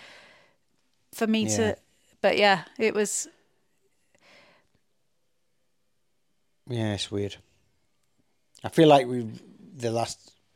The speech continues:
Speaker 2: fifteen minutes of this podcast has gone on to a proper downer, but it's what's happened. And I know, look,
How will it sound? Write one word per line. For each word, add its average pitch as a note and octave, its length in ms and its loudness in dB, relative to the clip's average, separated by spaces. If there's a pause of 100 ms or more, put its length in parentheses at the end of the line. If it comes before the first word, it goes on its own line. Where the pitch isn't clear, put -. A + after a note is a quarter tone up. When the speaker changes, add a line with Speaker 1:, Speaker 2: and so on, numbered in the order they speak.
(160)
Speaker 2:
fifteen G2+ 380 -8
minutes G2 200 -10
of - 40 -10
this G2 100 -8
podcast - 440 -6
has F#2+ 80 -10
gone G2+ 140 -6
on G2 80 -6
to G2+ 100 -4
a G2 40 -2
proper G2+ 280 -2
downer, G2+ 360 -2
but G2 120 -6
it's A2 160 -4
what's A#2 280 2
happened. - 500 -6 (680)
And C#3+ 120 6
I D3+ 60 6
know, D3+ 220 6 (360)
look, C#3 320 4